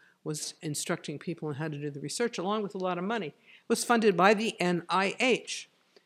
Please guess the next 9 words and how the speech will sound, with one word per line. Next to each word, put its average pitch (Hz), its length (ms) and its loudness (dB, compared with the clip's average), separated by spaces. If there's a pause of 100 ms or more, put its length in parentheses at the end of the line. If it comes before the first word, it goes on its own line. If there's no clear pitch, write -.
(320)
by 185 200 0
the 170 120 -2
World 208 220 4
Economic 170 520 0
Forum, 165 440 0 (320)
by 160 100 0
the 147 140 0
Gates 202 360 4
Foundation, 165 680 -4